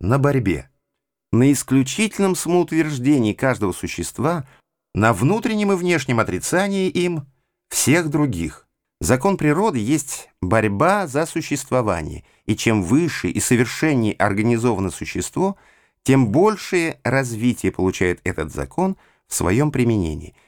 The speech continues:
тем сложнее и глубже зло.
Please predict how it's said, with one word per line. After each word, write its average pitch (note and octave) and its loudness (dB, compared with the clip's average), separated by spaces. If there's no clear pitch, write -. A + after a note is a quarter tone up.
тем G#2 2
сложнее F#2+ 0
и G2+ 2
глубже D3 2
зло. E2+ -2